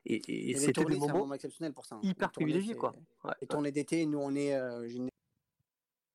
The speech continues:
Speaker 2: alors, Julien, tu viens pas souvent aux tournées d'été, j'ai pas souvenir
Speaker 1: Non,
Speaker 2: de,
Speaker 1: malheureusement.
Speaker 2: de,
Speaker 1: Non, non,
Speaker 2: de,
Speaker 1: non,
Speaker 2: de,
Speaker 1: non.
Speaker 2: de voir aux tournées d'été, mais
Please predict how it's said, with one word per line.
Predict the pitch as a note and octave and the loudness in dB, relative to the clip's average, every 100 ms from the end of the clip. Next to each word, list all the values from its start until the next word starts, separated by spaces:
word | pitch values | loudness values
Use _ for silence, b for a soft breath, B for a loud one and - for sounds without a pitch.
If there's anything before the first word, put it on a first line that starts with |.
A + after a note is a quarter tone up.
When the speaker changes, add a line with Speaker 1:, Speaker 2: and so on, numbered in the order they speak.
| _ | _
Speaker 2:
alors, | C3 | -12
Julien, | B2 C#3+ C#3+ | -4 -2 -2
tu | - | -2
viens | A#2 | -4
pas | - | -6
souvent | - D3 | -4 -4
aux | C3+ | -4
tournées | C3+ C3 | -4 -6
d'été, | C3 D#3 | -4 -6
j'ai | |
pas | C#3 B2+ | -6 -8
souvenir | - C#3 | 0 4
Speaker 1:
Non, | D3+ | 4
Speaker 2:
de, | C3 A#2+ | 2 -2
Speaker 1:
malheureusement. | C3+ B2 A#2+ C3+ | 0 0 0 -2
Speaker 2:
de, | C#3+ | 2
Speaker 1:
Non, | D3 | 4
non, | D3 | 4
Speaker 2:
de, | |
Speaker 1:
non, | C3+ | 0
Speaker 2:
de, | |
Speaker 1:
non. | B2 | -4
Speaker 2:
de | A#2+ | -4
voir | C3 | -2
aux | B2+ | -2
tournées | C3 B2+ | -4 -10
d'été, | B2+ D#3+ | -6 -4
mais | E3+ C3 | -2 -4